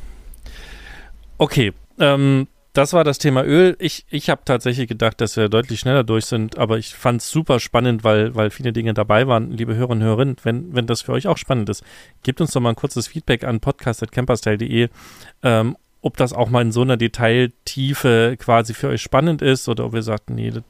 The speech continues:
will ich eigentlich alles gar nicht wissen. Mir hätte gereicht, Ölstab nicht andersrum und vorher abwischen, das hätte mir gereicht." Ähm, weil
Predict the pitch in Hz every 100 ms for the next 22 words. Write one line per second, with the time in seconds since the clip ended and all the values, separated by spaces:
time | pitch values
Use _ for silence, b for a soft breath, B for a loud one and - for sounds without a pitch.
0 | - 113 110 113 113 123 113 - 113 104
1 | 127 131 120 110 117 120 110 113 - 123
2 | - 113 117 - 127 120 - 123 113 B
3 | B B B 131 110 123 117 113 - 113
4 | 107 107 - 110 104 104 101 95 113 -
5 | B B B B - 110 104 110 - 123
6 | 131 165